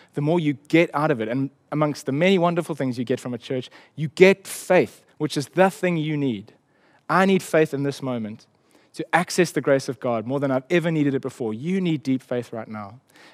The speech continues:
And so the challenge for us, the call, is that despite all the good reasons not to, we have an opportunity to engage with the people of God, the believers,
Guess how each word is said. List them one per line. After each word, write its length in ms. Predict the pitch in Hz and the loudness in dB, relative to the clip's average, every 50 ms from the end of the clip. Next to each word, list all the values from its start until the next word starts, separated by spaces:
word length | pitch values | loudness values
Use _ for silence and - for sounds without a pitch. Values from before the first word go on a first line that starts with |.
| _ - | _ -12
And 80 | 131 | -10
so 240 | - - 139 127 123 - _ _ _ _ - | -6 -4 -4 -4 -4 -8 _ _ _ _ -14
the 60 | 139 | -10
challenge 380 | - - 175 180 190 185 - | 0 2 2 4 4 2 0
for 120 | - 123 110 | -2 -2 -2
us, 180 | 98 95 - | -2 -2 -6
the 100 | - 123 | -10 -14
call, 640 | - _ - - - 196 185 139 117 107 110 123 - _ _ _ _ _ _ _ _ _ _ _ | -16 _ -8 -2 2 4 4 4 4 2 0 -4 -8 _ _ _ _ _ _ _ _ _ _ _
is 100 | 135 131 123 | -6 -2 0
that 160 | 139 135 - | 0 0 0
despite 300 | - - - 185 185 196 | -4 -4 0 2 4 4
all 100 | 202 202 | 4 4
the 80 | 196 185 | 4 2
good 160 | 156 165 151 | 2 2 4
reasons 320 | 156 151 139 151 139 - | 2 2 2 0 -4 -4
not 200 | 123 120 113 - | -6 -6 -8 -8
to, 200 | - - 95 95 - _ _ _ _ _ _ _ _ _ _ | -12 -14 -14 -14 -16 _ _ _ _ _ _ _ _ _ _
we 140 | 131 143 156 | -2 0 2
have 120 | 165 156 | 2 0
an 80 | 156 131 | 0 -2
opportunity 520 | 127 - 139 117 - - 127 123 - 120 | -2 -4 -6 -6 -6 -6 -6 -6 -6 -8
to 120 | - - 127 | -8 -6 -8
engage 640 | 120 113 - 123 113 113 113 110 107 107 - - _ _ _ _ _ _ _ _ _ _ _ - | -8 -6 -2 0 2 2 2 0 0 -4 -12 -18 _ _ _ _ _ _ _ _ _ _ _ -12
with 120 | 127 - | -12 -12
the 80 | - 113 | -8 -6
people 240 | - 127 - 117 | -6 -6 -6 -6
of 100 | 117 107 | -8 -8
God, 320 | - 113 98 90 85 80 - _ _ _ _ | -6 -8 -8 -8 -8 -12 -16 _ _ _ _
the 80 | 113 | -12
believers, 640 | 107 - 107 104 104 104 98 101 104 123 - - _ | -10 -8 -6 -4 -4 -6 -6 -10 -14 -18 -20 -20 _